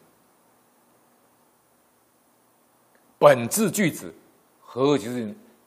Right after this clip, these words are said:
何其是本质具足，本质清净。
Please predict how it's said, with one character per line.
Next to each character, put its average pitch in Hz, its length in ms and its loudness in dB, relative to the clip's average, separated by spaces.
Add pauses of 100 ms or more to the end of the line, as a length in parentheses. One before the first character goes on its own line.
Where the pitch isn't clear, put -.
(140)
何 143 200 2
其 123 120 -2
是 123 100 -6
本 101 320 -10
质 - 180 -20
具 - 180 -20
足， - 180 -20 (880)
本 95 180 -14
质 101 160 -20
清 87 280 -20
净。 78 160 -20